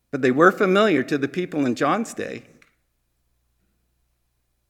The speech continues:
So when John says, "Look, the Lamb of God who takes away the sin of the world," they knew exactly what he meant.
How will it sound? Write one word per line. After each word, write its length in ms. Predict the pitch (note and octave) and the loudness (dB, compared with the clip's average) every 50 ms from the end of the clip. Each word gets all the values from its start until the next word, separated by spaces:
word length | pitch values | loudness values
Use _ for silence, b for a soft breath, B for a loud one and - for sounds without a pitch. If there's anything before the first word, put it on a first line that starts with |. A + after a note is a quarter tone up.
| _ _ _ _ _ _ _ _ _ _ _ _ _ _ | _ _ _ _ _ _ _ _ _ _ _ _ _ _
So 120 | - - E3 | -6 0 4
when 200 | D3 C#3 D3+ C#3 | 4 6 6 8
John 260 | D#3 D#3 F#3+ A3 G#3 | 8 8 8 8 6
says, 300 | - G#3 D#3+ C3 - - | 6 4 4 4 2 -2
"Look, 400 | C3 F3+ A#3+ B3+ A3 - - - | 0 2 4 4 4 4 2 0
the 100 | D#3+ C#3+ | 0 2
Lamb 320 | C#3 D#3 E3+ G3 G#3+ G3+ | 4 6 6 6 6 6
of 140 | F#3 D#3+ - | 4 2 4
God 320 | - F3 F#3 F#3 E3+ C#3+ | 6 8 8 8 8 6
who 80 | C3 C#3 | 2 -2
takes 320 | - - G3+ G#3 G3+ - | 2 2 2 2 4 2
away 240 | G3+ E3 F3 F3+ F#3 | 4 8 10 10 10
the 100 | - D#3 | 8 4
sin 240 | D3+ - G3 F3+ E3+ | 0 2 2 4 4
of 80 | D#3+ C#3 | 4 4
the 80 | C#3+ | 4
world," 420 | C#3 D3 E3+ F#3+ F#3 D#3 B2+ B B B B B B | 2 4 6 6 6 6 4 B B B B B B
they 100 | F#3 A#3 | 6 8
knew 160 | B3+ B3+ F3+ | 8 8 8
exactly 500 | D3 - - F#3 F#3 A3 A3 - G3+ F3 | 4 6 8 10 10 10 10 6 4 4
what 140 | D#3+ D#3+ D3 | 6 6 6
he 80 | C#3 | 6
meant. 500 | C3+ D3 D#3 D3 C3 A2+ G2+ - - - | 6 8 8 6 6 4 0 -6 -12 -18